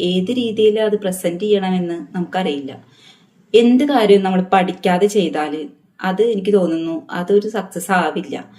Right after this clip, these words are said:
അത് കാണാനൊരു ഭംഗി ഉണ്ടാവില്ല. എന്ത് കാര്യത്തിനും നമ്മൾ പഠിക്കണം. എന്ത് ചെറിയ ജോലിയാണെങ്കിലും നമ്മളത് പഠിച്ചിട്ട് ചെയ്യുമ്പോ അതിന് അതിൻ്റെതായൊരു, ഏഹ്, അറിവുണ്ട്. അറിവ് എന്ന് പറയുന്നത് ഒരു നിസ്സാര കാര്യമല്ലല്ലോ.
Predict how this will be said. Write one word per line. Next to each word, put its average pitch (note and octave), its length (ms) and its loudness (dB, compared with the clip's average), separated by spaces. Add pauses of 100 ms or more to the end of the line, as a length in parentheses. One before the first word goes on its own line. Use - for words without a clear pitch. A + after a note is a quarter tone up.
(240)
അത് A3 100 -4
കാണാനൊരു G#3+ 540 4
ഭംഗി F#3+ 360 2
ഉണ്ടാവില്ല. D3 440 -4
എന്ത് A3+ 320 0
കാര്യത്തിനും F#3 460 0
നമ്മൾ E3+ 200 0
പഠിക്കണം. C#3+ 520 -10 (400)
എന്ത് F3+ 180 -6
ചെറിയ F3 380 0
ജോലിയാണെങ്കിലും D#3+ 840 -2
നമ്മളത് E3+ 360 -4
പഠിച്ചിട്ട് G3 520 -4
ചെയ്യുമ്പോ E3+ 500 -4 (220)
അതിന് G3+ 300 -2
അതിൻ്റെതായൊരു, F#3 840 -4 (580)
ഏഹ്, E3 300 -6 (300)
അറിവുണ്ട്. F3+ 580 2 (200)
അറിവ് F#3+ 300 -2
എന്ന് B3 120 0
പറയുന്നത് A3 360 0
ഒരു G#3 120 2
നിസ്സാര F#3 380 0
കാര്യമല്ലല്ലോ. D#3+ 600 -6